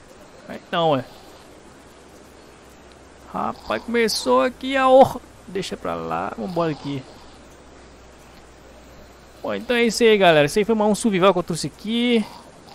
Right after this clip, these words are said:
O jogo tá na Steam aí, custando dois reais. Então,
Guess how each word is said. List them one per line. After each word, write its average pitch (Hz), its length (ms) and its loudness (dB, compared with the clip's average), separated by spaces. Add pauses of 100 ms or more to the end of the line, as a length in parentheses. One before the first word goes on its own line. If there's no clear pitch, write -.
O 160 60 -10
jogo 190 160 -4
tá 202 100 -4
na 190 100 -4
Steam - 360 -10
aí, 208 340 -4 (580)
custando 180 400 -6
dois 190 240 0
reais. 160 640 -2 (680)
Então, 107 360 -4